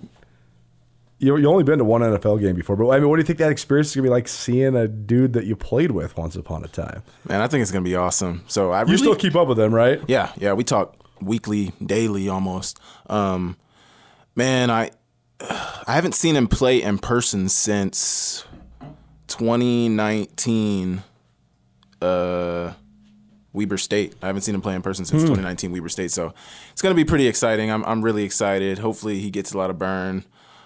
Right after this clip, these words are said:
Speaker 2: Um, I know he's just waiting for his opportunity to be able to make a difference, and, you know, he gets opportunities here and there, but, you know, I know he's trusting the process, and hopefully he can have that breakout game.
Speaker 1: What did you, uh, what did you think when he went to Nebraska?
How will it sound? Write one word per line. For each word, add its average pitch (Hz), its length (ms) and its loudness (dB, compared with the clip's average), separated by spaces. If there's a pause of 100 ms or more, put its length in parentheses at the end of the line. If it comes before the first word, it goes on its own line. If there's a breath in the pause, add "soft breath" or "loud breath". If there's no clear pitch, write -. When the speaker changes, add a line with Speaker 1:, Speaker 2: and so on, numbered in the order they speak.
(160 soft breath)
Speaker 2:
Um, 85 540 -10
I 95 100 -6
know 101 160 -4
he's 101 160 -6
just 92 160 -10
waiting 92 200 -6
for 95 80 -8
his 95 120 -6
opportunity 92 500 -6
to 90 80 -8
be 90 140 -6
able 87 120 -8
to 90 60 -10
make 92 200 -8
a - 20 -14
difference, 92 520 -8
and, 82 200 -10 (300 soft breath)
you 98 80 -10
know, 92 100 -6
he 98 120 -6
gets 98 180 -8
opportunities 98 480 -6
here 98 140 -6
and 87 100 -8
there, 87 160 -8
but, 85 220 -10 (320 soft breath)
you 95 100 -8
know, 90 220 -10 (320 soft breath)
I 101 80 -6
know 104 100 -2
he's 104 140 -2
trusting 110 240 0
the 101 80 -2
process, 104 560 -2
and 87 220 -12 (520 soft breath)
hopefully 98 300 -6
he - 40 -4
can 98 120 -4
have 90 140 -4
that 87 120 -6
breakout 90 380 -6
game. 87 360 -8
Speaker 1:
What 180 200 4
did 175 160 0
you, 196 160 6
uh, 143 240 4
what 175 200 4
did 214 120 -2
you 202 80 0
think 156 260 0
when 139 140 4
he 127 160 4
went 120 280 2
to 131 140 2
Nebraska? 98 640 -2